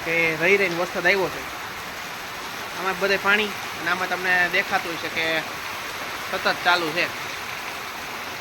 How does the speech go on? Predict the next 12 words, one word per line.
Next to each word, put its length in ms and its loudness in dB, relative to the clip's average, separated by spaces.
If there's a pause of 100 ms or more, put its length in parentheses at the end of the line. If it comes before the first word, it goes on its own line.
(320)
જો 160 0
આમ 240 2
બધે 160 0
ભરાઈ 280 4
ગયું 180 -4
પાણી, 140 -2
આ 1160 -8
બધું 200 0
આ 40 2
ભરાઈ 200 2
ગયું 140 -2
છે. 120 -2